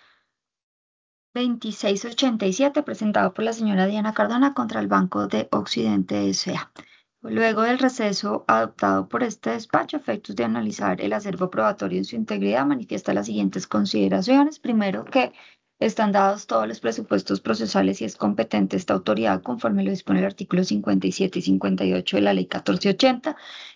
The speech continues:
y el artículo veinticuatro del Código General del Proceso para resolver en derecho la controversia asociada con el cumplimiento de las obligaciones legales y contractuales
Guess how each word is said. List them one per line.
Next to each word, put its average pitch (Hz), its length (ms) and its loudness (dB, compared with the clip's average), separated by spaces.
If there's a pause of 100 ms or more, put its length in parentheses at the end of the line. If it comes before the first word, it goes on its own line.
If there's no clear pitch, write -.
y 269 80 0
el 262 80 4
artículo 240 400 -2
veinticuatro 247 580 0
del 226 140 -6
Código 190 340 2
General 214 380 -4
del 185 120 -4
Proceso 196 440 -4
para 208 200 4
resolver 196 440 -4
en 185 120 0
derecho 214 440 -4
la - 180 -2
controversia 190 640 2
asociada 214 500 -2
con 208 160 -2
el 202 120 -2
cumplimiento 190 640 2
de 190 60 2
las 202 200 -2
obligaciones 185 540 0
legales 190 460 2
y - 40 -20
contractuales 185 720 0